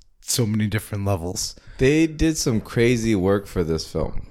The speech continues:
Speaker 2: Right? So on December thirteenth, two thousand and eighteen, they held a press conference to reveal the fil-, the film and announce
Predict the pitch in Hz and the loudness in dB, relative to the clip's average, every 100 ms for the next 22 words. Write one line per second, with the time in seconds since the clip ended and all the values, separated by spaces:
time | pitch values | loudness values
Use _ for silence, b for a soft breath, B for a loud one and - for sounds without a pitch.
0 | - 80 - 117 95 110 104 107 135 135 | -2 -2 0 0 2 2 2 0 0 0
1 | 156 160 147 139 127 117 104 107 101 98 | 0 2 0 0 -2 0 0 2 4 2
2 | 113 117 123 101 87 - 92 87 82 B | 2 0 2 0 0 -2 0 0 -4 B
3 | B B B B _ 101 107 110 110 107 | B B B B _ 2 2 4 2 0
4 | - 101 95 - 127 135 - - 95 90 | 0 0 0 0 0 0 -2 0 0 0
5 | 98 95 - - 95 92 92 85 107 120 | -4 -4 -6 -4 -2 0 0 2 2 2
6 | 113 110 - 95 90 - - 87 - 98 | 0 -4 -4 -2 -2 -4 -6 -6 -2 0
7 | 95 87 87 90 90 95 101 92 | 0 0 -2 -2 0 0 -2 -6